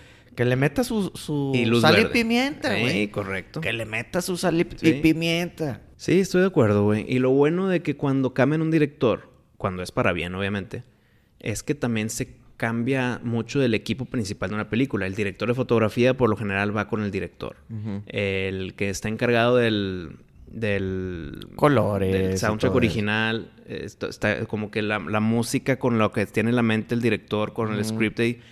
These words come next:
Speaker 2: como que va, es un equipo como de personas. Hay veces que cambian, pero como que siempre hay un core.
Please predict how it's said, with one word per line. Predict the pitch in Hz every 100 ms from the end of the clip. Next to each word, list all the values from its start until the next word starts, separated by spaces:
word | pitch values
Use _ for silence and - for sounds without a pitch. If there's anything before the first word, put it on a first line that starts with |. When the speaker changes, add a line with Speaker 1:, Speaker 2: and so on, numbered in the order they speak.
| - -
Speaker 2:
como | 113 107
que | 113
va, | 95 92 - -
es | 131 180
un | 170
equipo | 165 151 143 170
como | 147 127
de |
personas. | - 104 101 120 92 - - -
Hay | - 143
veces | 151 170 180
que | 147
cambian, | - 131 165 202 226 208 -
pero | 139 120
como | 120 110
que | 117
siempre | 120 139
hay |
un | 139 135
core. | - 104